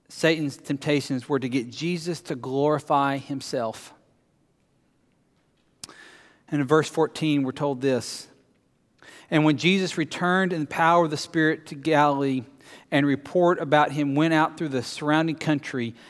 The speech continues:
and he taught in their synagogues, being glorified by all. Jesus submitted, did not claim glory that was not his, and yet what did Je-, what did the Father do?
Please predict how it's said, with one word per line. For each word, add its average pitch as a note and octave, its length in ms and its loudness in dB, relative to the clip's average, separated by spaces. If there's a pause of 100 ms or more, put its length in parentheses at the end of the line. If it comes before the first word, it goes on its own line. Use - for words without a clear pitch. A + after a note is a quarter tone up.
(240)
and E3 260 2
he E3 180 -6
taught F#3+ 520 2
in F3+ 80 -8
their F#3 100 -4
synagogues, B2+ 800 -2 (200)
being B3 500 4 (760)
glorified G3+ 1000 2 (600)
by C3+ 220 -4
all. F#2 260 -10 (1700)
Jesus D#3 400 -4
submitted, A2 460 -6 (1080)
did C3+ 100 -2
not C#3+ 280 2
claim D3+ 340 2
glory D3 320 4
that D#3+ 120 0
was D#3 180 -6
not D#3 180 -4
his, A#2+ 340 -4
and A#2+ 140 -4
yet B2+ 420 -2 (920)
what C#3 100 -4
did B2+ 160 -4
Je-, C3 220 -8
what C#3 160 -2
did A#2+ 280 -4
the - 80 -6
Father C3 360 0
do? A2+ 280 -8